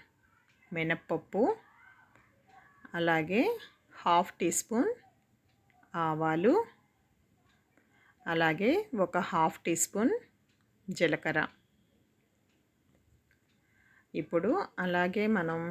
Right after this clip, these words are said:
పచ్చిమిర్చిని ఒక ఆరు తీసుకున్నానండి. తీసుకొని మధ్యలో కట్ చేసుకొని వేసుకున్నాను. అలాగే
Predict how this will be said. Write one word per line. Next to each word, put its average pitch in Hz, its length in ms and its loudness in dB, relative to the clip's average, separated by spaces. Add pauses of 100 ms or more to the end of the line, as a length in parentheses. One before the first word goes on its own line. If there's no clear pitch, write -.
(800)
పచ్చిమిర్చిని 185 880 -2 (360)
ఒక 180 180 -4 (140)
ఆరు 165 200 2
తీసుకున్నానండి. 180 960 -2 (1300)
తీసుకొని 180 500 -2 (200)
మధ్యలో 185 420 0
కట్ 156 220 -6
చేసుకొని 185 420 -4
వేసుకున్నాను. 160 720 -2 (720)
అలాగే 160 440 0